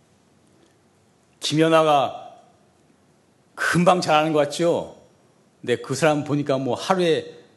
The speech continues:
점프를 삼천 번씩 했다는데 <laughs> 거기도 엄청나게 노력을 한 거예요. 운동선수도 잘하는 선수 그냥 잘하는 게 아닌 것입니다. 배우도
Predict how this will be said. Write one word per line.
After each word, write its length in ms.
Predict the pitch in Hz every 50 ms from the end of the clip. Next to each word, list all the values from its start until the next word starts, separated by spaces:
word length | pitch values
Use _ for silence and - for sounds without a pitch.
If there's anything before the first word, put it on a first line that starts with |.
| _ _ -
점프를 380 | - 208 196 202 196 196 175 151
삼천 380 | - - 220 196 - 214 208
번씩 220 | 180 165 - - 170
했다는데 420 | 147 - 151 135 131 127 113 143 - - - - - - 110 101
<laughs> 360 | - - - - - - -
거기도 220 | - 185 185 185 170
엄청나게 600 | - - - 170 175 - 220 226 220 220 190 175
노력을 280 | 143 139 135 127 127 120
한 140 | 120 127 120
거예요. 460 | 131 143 127 98 85 82 - - 123 - _ _ _ _ _ _ _ _ _ _ _ _ _ _ _ _ _ _ _ _ _ -
운동선수도 600 | 131 135 139 156 160 151 - 165 156 - - 160
잘하는 400 | 151 - - 120 139 151 151 156
선수 220 | 139 156 147 147 147
그냥 360 | - - 165 165 196 196 185
잘하는 360 | 156 160 147 143 135 127 120
게 80 | 120 110
아닌 180 | 87 90 95
것입니다. 420 | 101 - - - 139 123 123 - _ _ _ _ _ _ _ _ _ _ _ _ _ _ _ _ _ _ _ _ _ _ _ _ _ _ _ _ _ _ _ _ _ _ _ _ _ _ _ _ _ _ _ _ _ _ _ _ _ -
배우도 840 | - - 151 170 180 185 165 180 185 175 143 113 92 - - -